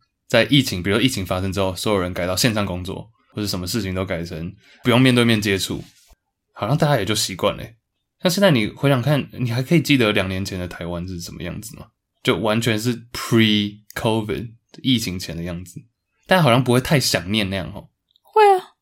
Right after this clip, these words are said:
Speaker 1: 就是会想念，但是不会到说一定要回，非回去不可。很多人也现在觉得说，
Speaker 2: 我
Speaker 1: 哎，好像这样也没，会有影响，但是还是可以接受，你知道？不满意，但可以接受。
Speaker 2: 应该说不满意，但你只能妥协。但是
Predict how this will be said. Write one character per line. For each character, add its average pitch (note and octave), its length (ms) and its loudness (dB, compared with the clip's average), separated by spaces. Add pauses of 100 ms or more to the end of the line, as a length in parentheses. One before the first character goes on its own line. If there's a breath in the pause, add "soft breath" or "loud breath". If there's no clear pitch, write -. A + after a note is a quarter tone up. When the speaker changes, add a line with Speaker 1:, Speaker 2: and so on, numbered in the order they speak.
(100)
Speaker 1:
就 F#3+ 100 4
是 E3+ 100 4
会 F#3 160 4
想 B2+ 220 2
念， C#3 100 4
但 D#3 100 6
是 D#3+ 60 8
不 C3 140 2
会 C3+ 80 6
到 C#3 120 6
说 B2+ 320 2 (220)
一 A#2 100 -6
定 C3 200 4
要 B2 120 6
回， A2+ 240 -8
非 C#3 220 4
回 A#2 160 2
去 A2+ 100 -4
不 A2 140 -4
可。 - 260 -12 (300)
很 B2 120 2
多 F3+ 120 6
人 D3 100 6
也 B2 60 6
现 A#2 200 2
在 D3+ 80 6
觉 C3 120 4
得 A2 60 4
说， B2+ 100 6
Speaker 2:
我 - 60 2
Speaker 1:
哎， B2+ 160 -2
好 B2+ 100 0
像 A2+ 100 2
这 C3+ 80 2
样 A#2+ 80 2
也 F#2+ 60 -4
没， F2+ 340 -8 (400)
会 G#3 140 4
有 A#2 100 6
影 A2+ 120 2
响， A2+ 120 2
但 A2+ 140 0
是 A#2 60 2
还 G#2 120 -2
是 F#2+ 60 -4
可 - 160 2
以 A#2 60 2
接 A2 240 2
受， G#2+ 320 0
你 G#2 60 -8
知 F#2+ 60 -8
道？ - 180 -16 (300)
不 G3+ 120 4
满 G#2+ 280 4
意， C3+ 160 4
但 B2 160 2
可 B2 80 0
以 A2+ 60 2
接 A2+ 220 0
受。 - 300 -2 (340)
Speaker 2:
应 F4 140 -2
该 G#4+ 120 6
说 G4+ 100 6
不 G4 140 2
满 G#3+ 180 4
意， C4 60 0
但 D#4+ 180 4
你 G#3+ 80 4
只 G3 80 0
能 F#3 140 0
妥 - 240 -2
协。 - 260 -8
但 F4+ 160 6
是 E4+ 340 4